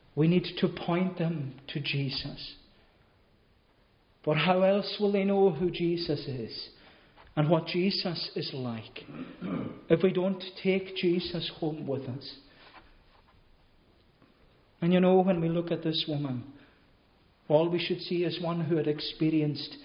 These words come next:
the compassion of Jesus and the transforming power of Jesus. And we should see that it initiated a response,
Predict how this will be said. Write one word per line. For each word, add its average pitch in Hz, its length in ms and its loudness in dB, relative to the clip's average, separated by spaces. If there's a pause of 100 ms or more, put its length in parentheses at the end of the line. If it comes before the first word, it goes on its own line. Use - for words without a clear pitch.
(840)
the 147 80 4
compassion 165 640 2
of 156 140 -2
Jesus 147 560 0
and 151 120 -4
the 143 160 -2
transforming 151 800 0
power 139 380 -2
of 123 140 -4
Jesus. 120 580 -6 (1600)
And 151 120 2
we 180 80 4
should 196 220 2
see 196 200 -2
that 185 160 0
it - 220 -4
initiated 175 720 -2
a 156 60 0
response, 127 840 -6